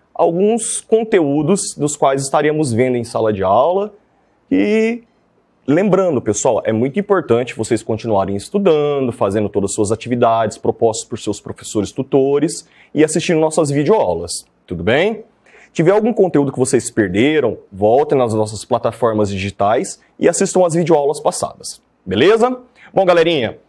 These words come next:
hoje nós vamos falar sobre, é, ordinal numbers and indefinite article. O que seria isso? Hum, números ordinais. Na aula passada falamos sobre números cardinais, vocês se lembram?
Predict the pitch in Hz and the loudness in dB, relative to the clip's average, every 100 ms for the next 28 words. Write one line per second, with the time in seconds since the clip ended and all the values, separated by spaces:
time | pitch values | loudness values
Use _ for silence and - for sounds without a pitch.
0 | _ - 202 226 208 214 185 165 160 190 | _ 0 2 4 2 2 2 0 2 0
1 | 160 185 180 - _ - 127 135 - 170 | 2 0 0 -10 _ -4 0 0 2 4
2 | 214 190 160 139 120 139 190 269 311 - | 4 2 2 2 2 4 4 2 -2 -6
3 | - _ - 139 156 156 175 156 151 247 | -12 _ -2 0 0 -2 0 2 2 4
4 | 208 214 214 - 147 160 156 - 113 92 | 2 2 -2 0 2 2 -2 -2 0 0
5 | 85 - _ - - 415 277 190 127 104 | -2 -8 _ -14 2 4 4 2 2 -2
6 | - 104 107 - 190 247 247 233 214 190 | -4 -10 -10 -4 -2 -2 -2 -2 -2 -2
7 | 170 139 123 _ _ _ 160 202 269 233 | -2 -4 -8 _ _ _ 2 2 2 0
8 | 165 - 175 185 160 117 131 110 107 123 | 0 0 2 4 2 2 2 2 2 2
9 | 160 226 254 - - - - - _ _ | 2 2 0 0 -2 -2 -4 -10 _ _
10 | 98 107 147 170 160 175 190 180 190 214 | 0 2 4 2 2 2 2 0 2 2
11 | 175 185 170 208 - 196 214 233 123 - | 2 2 2 0 0 2 4 2 2 0
12 | 123 147 202 135 95 90 | 0 2 2 2 -2 -4